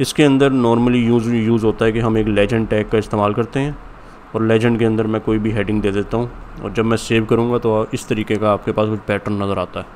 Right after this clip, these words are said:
और बाकी सारी चीज़ें हम जैसे इसके अंदर heading two लिखें, welcome, वो वैसे ही नज़र आएंगी, लेकिन एक word और उसके इर्द गिर्द एक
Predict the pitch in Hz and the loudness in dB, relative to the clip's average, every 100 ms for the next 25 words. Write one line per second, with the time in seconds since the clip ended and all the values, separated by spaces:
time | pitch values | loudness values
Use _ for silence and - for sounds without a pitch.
0 | - - - - - - - 107 107 117 | -20 -20 -20 -20 -20 -14 -8 -4 2 2
1 | 139 117 117 110 101 101 113 113 107 98 | 0 -2 0 -2 -4 -6 -4 -4 -4 -4
2 | 92 101 - 104 98 104 110 113 98 98 | -6 -8 -8 -8 -6 -6 -6 -6 -4 -6
3 | 98 - 110 107 95 - 110 131 - - | -8 -6 -2 -2 -4 -4 -4 -6 -14 -20
4 | 131 95 95 - 113 139 - - - - | -12 -8 -8 -8 -8 -8 -10 -16 -14 -16
5 | - 113 120 107 104 135 131 135 131 131 | -6 2 4 4 4 4 4 4 4 2
6 | 139 139 - 107 107 104 113 110 110 107 | -2 -6 -10 -2 0 0 -4 -2 -2 -2
7 | - - - - - - - - - - | -8 -20 -20 -18 -20 -20 -20 -20 -20 -14
8 | 113 110 123 156 190 147 113 107 - 110 | 0 6 6 6 2 -2 -2 -2 0 0
9 | 104 110 113 107 131 | 0 0 0 2 0